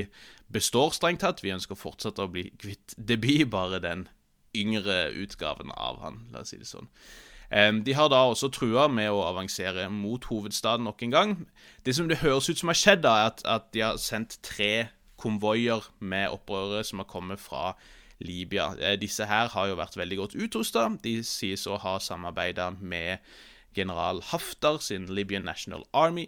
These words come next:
i Libya. De skal ha blitt utrustet av han med stæsj fra De forente arabiske emirater, angivelig, og blitt trent av Wagner-gruppen. Og disse tre konvoiene har jo da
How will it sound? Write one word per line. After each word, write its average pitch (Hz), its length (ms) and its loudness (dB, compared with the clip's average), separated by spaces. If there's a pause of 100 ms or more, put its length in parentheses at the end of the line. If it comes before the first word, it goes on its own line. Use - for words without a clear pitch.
i 131 180 -4
Libya. 151 420 0
De 104 100 -10
skal - 180 -6
ha 90 80 -6
blitt 85 180 -12
utrustet 160 440 -2
av 131 220 6
han 131 240 2
med 98 260 -2 (180)
stæsj - 440 0
fra - 240 -2 (240)
De 101 100 -8
forente 92 340 -8
arabiske 76 480 -6
emirater, 156 680 0
angivelig, 156 480 -6
og 92 180 -6
blitt - 240 -10
trent 95 400 -8
av 73 160 -6
Wagner-gruppen. 64 720 -10
Og 104 100 -4
disse 135 280 0
tre 123 320 0
konvoiene 113 560 0
har 98 160 0
jo 95 80 -6
da 95 140 0